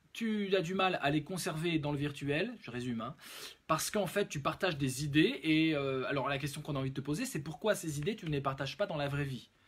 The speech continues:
Après tout, si c'est des amis, euh, réels, euh, enfin, euh, effectifs, pour le coup, qui, que tu rencontres dans la zone effective, le, le, le réel,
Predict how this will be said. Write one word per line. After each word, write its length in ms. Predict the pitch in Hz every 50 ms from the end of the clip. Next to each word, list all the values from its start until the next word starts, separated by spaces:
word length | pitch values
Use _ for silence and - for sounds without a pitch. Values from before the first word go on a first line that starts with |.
| _ _ - _ - _ _ _ _ -
Après 360 | - 95 107 117 - 135 123
tout, 160 | - 196 202
si 160 | 202 - 170
c'est 160 | 143 156 147
des 180 | 139 139 131 139
amis, 320 | 143 143 151 165 180 170
euh, 100 | 143 123
réels, 420 | 120 139 139 139 165 226 302 302 190
euh, 120 | 131 127 123
enfin, 220 | 117 - 127 117 107
euh, 400 | 85 87 87 78 - - - 131 -
effectifs, 760 | - 190 143 - 160 143 - - - 311 311 - - - - _
pour 120 | - 131
le 80 | 123 127
coup, 240 | 127 - 240 262 - - - - - - -
qui, 120 | - - 135
que 120 | - 139
tu 100 | - 135
rencontres 400 | 131 151 175 180 180 185 185 165
dans 120 | 151 135
la 120 | 131 123 127
zone 300 | 127 143 143 139 127 131 -
effective, 680 | 139 131 135 - 131 131 - - - 294 311 233 139 110
le, 180 | 107 104 98
le, 220 | 101 104 95 76 -
le 140 | 101 117
réel, 440 | 120 117 120 127 143 196 269 262 165